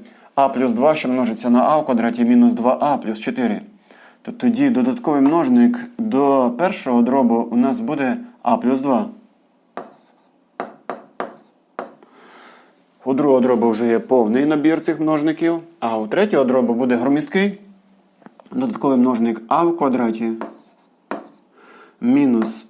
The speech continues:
два а плюс чотири.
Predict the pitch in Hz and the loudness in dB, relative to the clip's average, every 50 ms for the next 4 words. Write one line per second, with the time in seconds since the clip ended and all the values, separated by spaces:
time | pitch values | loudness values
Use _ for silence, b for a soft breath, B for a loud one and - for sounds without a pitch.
0 | - 127 113 107 113 113 117 117 117 - - 127 143 160 170 170 - - _ _ | -4 -2 0 0 2 2 2 2 0 0 0 0 0 0 -4 -6 -10 -18 _ _
1 | _ _ _ b b b b b b _ _ - 120 113 113 110 - - 139 127 | _ _ _ b b b b b b _ _ -4 -2 -2 -2 -2 -2 -4 -6 -4
2 | - 120 113 107 107 107 107 | -2 -2 0 0 -2 -4 -6